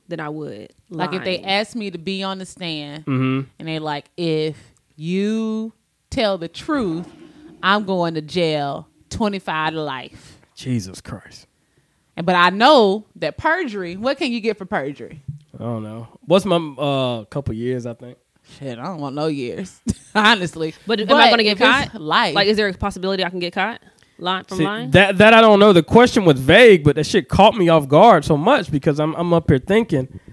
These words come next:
Speaker 3: uh, contrary to popular belief, bop-, popular belief, I hate to lie.
Speaker 2: Yeah, I'm not a good liar.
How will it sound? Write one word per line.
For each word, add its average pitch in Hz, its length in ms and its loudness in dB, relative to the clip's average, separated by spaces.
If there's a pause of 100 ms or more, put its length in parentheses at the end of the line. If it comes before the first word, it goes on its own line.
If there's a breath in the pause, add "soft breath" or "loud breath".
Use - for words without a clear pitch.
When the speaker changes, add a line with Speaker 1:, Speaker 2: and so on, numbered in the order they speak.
(340 loud breath)
Speaker 3:
uh, 123 340 -4
contrary 185 500 2
to 143 80 4
popular 160 460 2
belief, 185 320 4 (680 soft breath)
bop-, 143 460 -2
popular 147 440 0
belief, 113 720 -2 (580)
I 269 100 -8
hate - 480 0
to 160 100 0
lie. 139 300 0 (340)
Speaker 2:
Yeah, 185 320 -4 (200)
I'm 285 220 0
not 247 240 2
a 202 60 -4
good 185 260 -2
liar. 113 460 -8